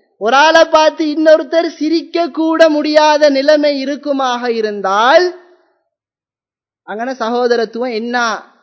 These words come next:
லெவல்ல இருக்குதுன்றத நாங்க விளங்கிக் கொள்ளணும்.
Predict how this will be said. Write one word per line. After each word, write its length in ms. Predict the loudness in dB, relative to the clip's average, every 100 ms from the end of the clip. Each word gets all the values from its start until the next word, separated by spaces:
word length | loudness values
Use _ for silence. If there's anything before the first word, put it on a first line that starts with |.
| _ -8
லெவல்ல 480 | -2 2 0 2 -2
இருக்குதுன்றத 760 | -2 -8 -10 -8 -6 -4 -6 -6
நாங்க 260 | -8 -8
விளங்கிக் 340 | -8 -8 -8 -10
கொள்ளணும். 280 | -12 -16